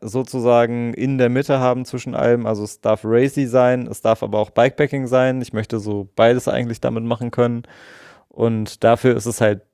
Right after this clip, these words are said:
wie gesagt, für mich genau in der Mitte. Und deswegen war für mich auch klar,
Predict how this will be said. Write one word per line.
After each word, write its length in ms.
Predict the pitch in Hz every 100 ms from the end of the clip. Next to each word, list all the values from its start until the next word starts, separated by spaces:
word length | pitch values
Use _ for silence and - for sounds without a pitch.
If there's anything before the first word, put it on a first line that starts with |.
| _
wie 100 | 110
gesagt, 240 | 104 110 -
für 140 | 110
mich 360 | 113 123 - _
genau 420 | - 107 104 107 123
in 120 | 104
der 80 | 101
Mitte. 460 | 127 143 151 139
Und 200 | - 110
deswegen 400 | 113 - 110 107
war 160 | 104 110
für 100 | 120
mich 200 | 110 117
auch 120 | 107
klar, 380 | - 110 107